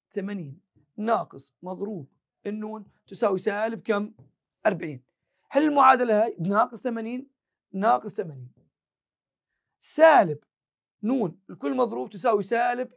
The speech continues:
مية وعشرين. تمام. على سالب واحد على سالب واحد. فمضروب النون يساوي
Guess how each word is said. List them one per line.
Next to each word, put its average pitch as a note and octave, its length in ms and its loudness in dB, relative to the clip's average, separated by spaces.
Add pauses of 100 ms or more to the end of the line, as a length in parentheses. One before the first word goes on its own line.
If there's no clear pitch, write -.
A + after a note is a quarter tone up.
مية A3+ 320 0
وعشرين. D#3 420 -8 (500)
تمام. F#3 280 -2 (480)
على B3+ 460 4 (280)
سالب A3+ 380 0
واحد A3 400 2 (220)
على G3+ 320 0
سالب G3 340 -4
واحد. C#3 280 -20 (1300)
فمضروب G#3 420 -2
النون A#3 340 -4 (760)
يساوي A#3 800 2